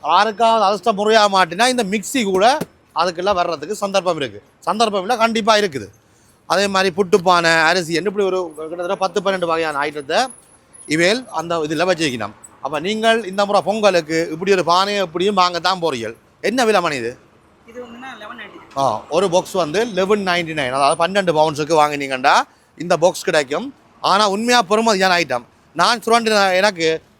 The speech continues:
Speaker 1: சுரண்டின எனக்கு, எனக்கு ஒரு எண்ணெய் பொத்துல இருந்துக்கிறாங்க. அவனோட மனுஷிட்ட கொடுத்தா அவளை எண்ணெய் தான் ஊத்தி கொளுத்துவாள். வா-, வாங்குறது நல்லதா வாங்க, எண்ணெய் போத்தலோட வாங்கினியாண்டு. அப்ப நான் வாங்கின பாக்ஸுக்கு ஒரு எண்ணெய் போத்தல் வந்திருக்கு இந்த கிஃப்ட் கார்டுக்கு. இதுல வைக்கிறேன். அத்தோட உண்மையா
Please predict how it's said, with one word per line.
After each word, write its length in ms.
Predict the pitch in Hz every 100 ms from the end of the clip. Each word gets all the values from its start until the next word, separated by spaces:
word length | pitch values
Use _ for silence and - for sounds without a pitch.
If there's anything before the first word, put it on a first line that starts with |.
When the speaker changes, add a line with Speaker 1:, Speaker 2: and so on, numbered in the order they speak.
| -
Speaker 1:
சுரண்டின 360 | 202 226 220 196
எனக்கு, 240 | 185 175 233
எனக்கு 180 | 233 220
ஒரு 60 | 202
எண்ணெய் 180 | 233 190
பொத்துல 180 | 185
இருந்துக்கிறாங்க. 380 | 190 175 147 123
அவனோட 180 | 139 170 160
மனுஷிட்ட 320 | 190 196 196
கொடுத்தா 220 | 170 170 196
அவளை 120 | 196
எண்ணெய் 240 | 196 214 208
தான் 100 | 202
ஊத்தி 180 | 185 175
கொளுத்துவாள். 400 | 170 127 110 113 _ _ _ _ _ 120
வா-, 160 | 156 147
வாங்குறது 380 | 165 208 208 202
நல்லதா 300 | 185 196 208
வாங்க, 260 | 190 180 196
எண்ணெய் 240 | 202 202
போத்தலோட 260 | 185 175 175
வாங்கினியாண்டு. 500 | 160 160 151 139 139 233 - _ _
அப்ப 160 | - 147
நான் 280 | 170 220 226
வாங்கின 320 | 208 196 165
பாக்ஸுக்கு 380 | 170 143 156 247
ஒரு 160 | 262 220
எண்ணெய் 220 | 214 208
போத்தல் 260 | 170 156 170
வந்திருக்கு 300 | 151 135 208
இந்த 80 | 208
கிஃப்ட் 180 | 185 151
கார்டுக்கு. 300 | 160 117 98 92 _ _ _ _ _ _ _ -
இதுல 120 | 147
வைக்கிறேன். 300 | 160 131 107 - _ -
அத்தோட 520 | 143 180 233 190 151 156 _ _ _
உண்மையா 560 | 185 226 254 226 247